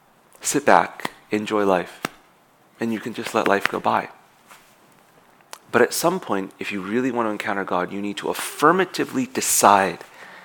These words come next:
that there is going to be room in my life for God to do miracles. We have a friend who's a wonderful missionary, s-, quite renowned. Her name is Heidi.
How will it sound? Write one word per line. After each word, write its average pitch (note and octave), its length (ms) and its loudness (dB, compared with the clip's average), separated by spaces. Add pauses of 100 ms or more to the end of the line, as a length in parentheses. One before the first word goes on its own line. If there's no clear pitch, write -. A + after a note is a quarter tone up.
(320)
that - 60 -8
there G#2+ 160 4
is G2 80 -2
going G2+ 160 -6
to - 80 -12
be F#2+ 80 -2
room G#2+ 380 -2
in G2+ 180 -8
my F#2+ 100 -2
life F#2 300 0
for - 280 -10
God F2 300 -2
to - 260 -12
do F2 120 -10
miracles. D#2 640 -12 (3500)
We A#2+ 120 2
have C3 100 6
a C3 60 2
friend C#3+ 280 6
who's C3+ 180 -2
a A#2+ 120 6
wonderful A2+ 840 0
missionary, G2+ 580 -2
s-, - 180 -10
quite - 320 2
renowned. F#2+ 320 0
Her F#2 60 -8
name G2 160 -4
is F#2+ 120 -6
Heidi. F#2 380 -8